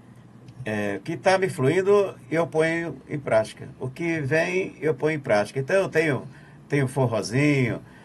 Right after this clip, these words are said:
tenho o sertaneja raiz, eu tenho músicas religiosas. Então, é, o que vem, assim, de ideias que, que eu acho que é o fruto bom,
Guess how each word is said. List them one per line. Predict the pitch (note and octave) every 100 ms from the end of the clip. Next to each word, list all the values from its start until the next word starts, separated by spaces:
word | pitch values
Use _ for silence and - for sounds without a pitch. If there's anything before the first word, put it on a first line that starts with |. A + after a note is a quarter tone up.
| - -
tenho | A#2+ C3 C#3 B2+ A#2+ G#2+ G2+
o | - A2 G2
sertaneja | - A#2+ A2 A2+ A2+ A#2+ G#2+
raiz, | G2+ G2 C3+ D3+ D3 A#2+ - - - - -
eu | A2+
tenho | C3+ B2+
músicas | C3+ B2+ B2
religiosas. | G#2+ B2 B2 G2+ F#2 C3 D#3 D3 B2+ G#2 F#2 - - - - -
Então, | B2+ E3 G#3+ G#3+ D3 C3+ -
é, |
o | D3+
que | D3+ A#3
vem, | F3 G3+ G3 E3
assim, | C#3+ B2 B2+ D#3 C#3+
de | A#2+ B2
ideias | A#2 C#3 F3 D3 G#2+ -
que, | - C3 C#3 B2 - - - - -
que | A#2
eu | A#2+
acho | C3 C3 B2+
que | - A#2+ A2+
é | G#2 G2+ F2 - - -
o |
fruto | - - D#3 D3+ A2+
bom, | B2+ E3+ B2